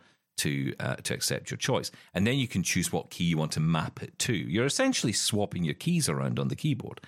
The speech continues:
Um, so, you know, if the insert key's not where you want it to be, or if your keyboard doesn't have an insert key, then you can create one.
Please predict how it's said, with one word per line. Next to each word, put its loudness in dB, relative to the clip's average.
Um, 4
so, 2
you 4
know, 4
if -2
the 2
insert 0
key's -2
not 2
where 2
you -2
want 0
it -12
to -6
be, 2
or 2
if -6
your -4
keyboard -4
doesn't -6
have 0
an 4
insert 2
key, 0
then 4
you 2
can 0
create -2
one. -6